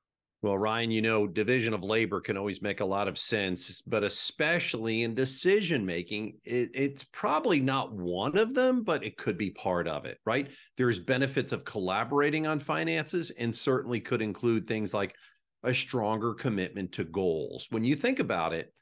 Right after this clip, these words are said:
couples who set goals together and then are on the same page, they're more likely to be committed to those shared goals.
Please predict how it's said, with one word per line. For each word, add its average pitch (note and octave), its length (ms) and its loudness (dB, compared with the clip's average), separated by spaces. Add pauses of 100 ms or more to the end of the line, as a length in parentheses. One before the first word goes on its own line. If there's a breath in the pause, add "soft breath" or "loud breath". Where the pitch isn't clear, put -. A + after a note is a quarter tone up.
(420)
couples G3 400 0
who E3+ 140 2
set C3+ 320 0
goals B2+ 340 4
together G2 840 0
and G#2+ 120 -2
then C3 140 2
are C#3 180 4
on A#2+ 120 0
the A2+ 100 -2
same G#2+ 400 -2
page, G2+ 640 -2 (400 loud breath)
they're C#3 140 6
more D#3 260 6
likely C#3 440 2
to B2 100 0
be A#2+ 380 0
committed C#3+ 760 2
to C3 140 2
those A#2 260 4
shared G#2+ 500 -2
goals. A#2 600 2